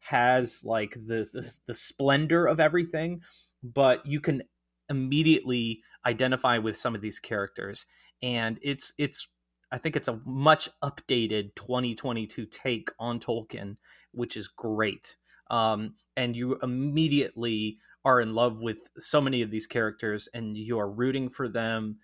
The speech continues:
and you're devastated when things don't go their way. And I think that's, that's a much, much more updated look on the franchise.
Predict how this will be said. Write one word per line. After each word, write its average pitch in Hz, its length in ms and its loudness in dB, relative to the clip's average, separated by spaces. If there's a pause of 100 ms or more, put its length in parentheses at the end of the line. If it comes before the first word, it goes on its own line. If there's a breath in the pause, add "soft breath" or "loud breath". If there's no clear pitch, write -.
(240 soft breath)
and 113 180 -6
you're 101 80 -6
devastated 120 760 0
when 110 120 -6
things 117 240 -6
don't 107 160 -4
go 110 160 -2
their 98 160 -2
way. 98 380 -4
And 110 100 -6
I 107 120 0
think - 280 -6
that's, - 280 0 (600 soft breath)
that's 135 360 -2
a 135 80 -2
much, 127 600 -2
much 123 320 -2
more 110 160 -4
updated 101 420 -4
look 101 220 -6
on 101 160 -8
the 98 60 -10
franchise. - 640 -14